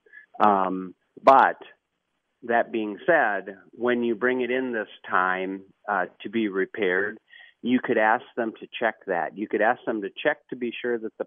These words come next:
power supply is a good, solid power supply, and that the ground side of the system is being, being completely grounded properly. Um,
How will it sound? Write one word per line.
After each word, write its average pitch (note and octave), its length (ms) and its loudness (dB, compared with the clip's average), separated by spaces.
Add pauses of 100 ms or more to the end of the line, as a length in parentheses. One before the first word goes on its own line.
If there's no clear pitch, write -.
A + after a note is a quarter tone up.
power B2+ 400 2
supply A2 680 2
is G#2+ 340 2 (640)
a G2+ 100 4
good, A2+ 340 2 (100)
solid A2+ 360 2
power A#2 320 -2 (100)
supply, G2+ 580 -2 (440)
and G#2+ 280 2
that G2+ 260 0
the G#2 80 -2
ground A#2 680 4 (360)
side G2 460 0 (160)
of F#2+ 160 -12
the G2 120 -6 (120)
system F#2+ 560 -2 (580)
is G#2 380 4 (160)
being, A#2 340 2
being A2+ 340 -6
completely A2+ 540 -8
grounded G#2 540 -6
properly. F2+ 640 -2 (480)
Um, F#2+ 520 4